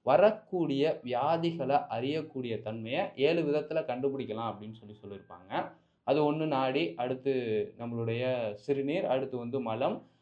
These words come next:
அடுத்து பார்த்தீங்கன்னா இந்த முடியை தான் சொல்லியிருப்பாங்க. பல்லு, நாக்கு, தோல் அப்படின்னு சொல்லிட்டு ஒரு ஏழு விதமான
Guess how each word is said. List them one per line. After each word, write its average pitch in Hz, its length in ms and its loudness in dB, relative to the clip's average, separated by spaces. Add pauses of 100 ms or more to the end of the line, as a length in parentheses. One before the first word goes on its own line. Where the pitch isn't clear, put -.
(140)
அடுத்து 185 340 6
பார்த்தீங்கன்னா 123 880 2
இந்த 113 160 -4
முடியை 131 280 4
தான் 139 220 -2
சொல்லியிருப்பாங்க. 107 760 -6 (340)
பல்லு, 156 600 6 (600)
நாக்கு, 151 720 0
தோல் 151 380 4
அப்படின்னு 127 340 -2
சொல்லிட்டு 127 800 0
ஒரு 117 200 -2
ஏழு 135 240 4
விதமான 110 680 -4